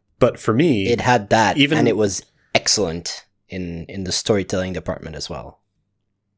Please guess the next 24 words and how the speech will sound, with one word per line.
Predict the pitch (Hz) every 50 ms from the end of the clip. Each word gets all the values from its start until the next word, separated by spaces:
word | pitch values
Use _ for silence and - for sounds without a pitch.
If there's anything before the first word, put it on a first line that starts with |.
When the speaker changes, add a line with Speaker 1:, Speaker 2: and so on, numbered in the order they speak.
| _ -
Speaker 1:
Yes. | - 95 - - - - - - - - - - _ _ _ _ _ _ _ -
Even, | 147 151 147 147 143 135 127 120
uh, | 113 104 104 101 101 95 - - _ _ _ _ _ _ _ _ _ _ _ _ _ _ _ -
this | 139 - - -
is | 170 156
the | - 135
interesting | 139 147 - 131 120 - 101 92
thing, | - 92 90 92
because | 92 92 101 98
I | 113 110 127
would | 127 131 123 -
call | - - 110 110 104
that | 104 101 98 95 - _ _ _ _ _ _ _ _ _ _ _ _ _ -
a | 90 98
hardcore | - - - - - 151 190 196 170 160 - - 160 160 156 151
R | - 139 127 127
P | 127 - 127 107
G | 98 101 113 139 147 113 92 87 90 90 - _ - _ _ _ _ _ _ _ _ _ _ _ -
with | 123 117 113 113
survival | - - - - 113 104 98 104 98 98 101 92 95 92 90 85 - _ _ _ _ _ -
elements, | - 101 95 87 80 76 - - - - -
survival | - - 113 98 98 90 90
mechanics. | 85 - - - 92 80 - - - - -
Speaker 2:
Yeah. | 113 113 98 95